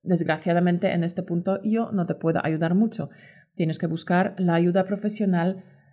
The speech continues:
eh, de un médico. Eso en cuanto al número uno. Paso dos. Distinguir las palabras de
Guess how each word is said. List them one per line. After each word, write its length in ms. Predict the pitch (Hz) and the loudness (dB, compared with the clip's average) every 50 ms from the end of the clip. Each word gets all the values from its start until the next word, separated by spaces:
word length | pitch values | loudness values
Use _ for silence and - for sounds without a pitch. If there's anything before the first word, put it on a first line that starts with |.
| _ _ - | _ _ -12
eh, 380 | 175 160 151 151 143 143 147 - | -10 -8 -6 -4 -4 -4 -6 -4
de 80 | 151 165 | -2 0
un 180 | 165 165 165 165 | 0 2 2 2
médico. 540 | 170 170 160 - 143 - - - - - - _ _ _ _ _ _ _ _ _ _ - - _ _ _ _ _ _ _ _ _ _ _ _ _ _ _ - | 2 2 2 0 -2 -6 -10 -14 -20 -20 -20 _ _ _ _ _ _ _ _ _ _ -20 -20 _ _ _ _ _ _ _ _ _ _ _ _ _ _ _ -2
Eso 260 | 185 190 190 226 233 | 0 0 2 4 4
en 100 | 233 226 | 4 6
cuanto 280 | 214 214 196 196 214 220 | 6 6 4 6 6 6
al 120 | 214 208 | 6 6
número 280 | 185 175 170 160 156 147 | 6 4 4 2 2 0
uno. 340 | 143 147 147 - - - - - _ _ _ _ _ _ _ - | -2 -2 -2 -4 -6 -10 -18 -20 _ _ _ _ _ _ _ 0
Paso 320 | 262 330 330 - 339 269 | 0 0 2 2 2 2
dos. 500 | 190 143 - - - - - - - _ _ | 4 2 2 0 -6 -12 -16 -18 -20 _ _
Distinguir 640 | 208 208 269 254 - - - 254 240 240 247 302 302 | 4 6 6 6 6 2 0 0 2 2 2 2 2
las 180 | 320 320 294 302 | 0 -2 -2 -2
palabras 800 | - 233 202 185 165 156 160 160 160 170 180 - - - _ _ _ | 0 0 0 0 0 -2 -4 -6 -8 -8 -10 -12 -14 -16 _ _ _
de 220 | - 175 175 185 | -4 -2 0 0